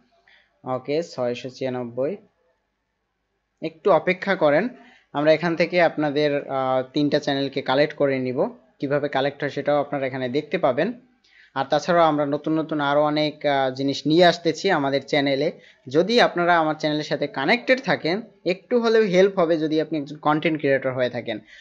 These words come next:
ওকে, almost ষোলোশো ছাব্বিশ, include reply, রিপ্লাই নিয়ে ষোলোশো ছাব্বিশটার মতো কমেন্ট এখানে, আহ, জমা হয়েছে।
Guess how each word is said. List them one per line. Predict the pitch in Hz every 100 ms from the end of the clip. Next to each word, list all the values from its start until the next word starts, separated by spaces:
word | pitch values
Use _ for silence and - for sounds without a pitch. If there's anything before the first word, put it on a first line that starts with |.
| - -
ওকে, | 185
almost | 127 170 196 208 226 226
ষোলোশো | - 208 202 214
ছাব্বিশ, | 202 175 147 135 -
include | 165 160 208 190
reply, | 143 175 175 135 107 110
রিপ্লাই | 135 - 165
নিয়ে | 170 196
ষোলোশো | 220 147 139 156
ছাব্বিশটার | 139 127 - 147
মতো | 139 139
কমেন্ট | 131 123 131 135 135
এখানে, | 131 131 131 131 131 - - -
আহ, | 123 117 117 - 123
জমা | 147 156
হয়েছে। | 170 143 139 - 381 -